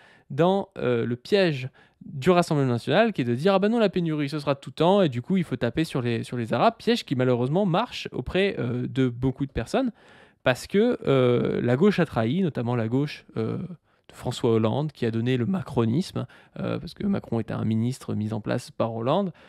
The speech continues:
Voilà, toute cette gauche a trahi, et donc du coup, bah, les gens, ils se sont, euh, rués après, soit dans l'abstention, soit parfois, euh, dans le vote Rassemblement national. Sauf que ce pacte racial, c'est pas la solution. C'est pas la solution parce que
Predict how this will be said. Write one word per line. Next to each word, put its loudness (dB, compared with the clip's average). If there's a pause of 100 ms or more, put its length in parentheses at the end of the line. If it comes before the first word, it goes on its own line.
(160)
Voilà, 0
toute -8
cette -2
gauche 2
a 2
trahi, 4
et 4
donc 0
du -2
coup, 0
bah, 2
les -2
gens, -2
ils -2
se -12
sont, -2
euh, 0
rués 6
après, 4
soit 0
dans 2
l'abstention, -2 (340)
soit 0
parfois, 4
euh, 0
dans 4
le 4
vote -2
Rassemblement -2
national. -2
Sauf -8
que -8
ce -8
pacte -4
racial, -2
c'est -8
pas 2
la 4
solution. -8
C'est -14
pas -8
la -6
solution -8
parce -8
que -4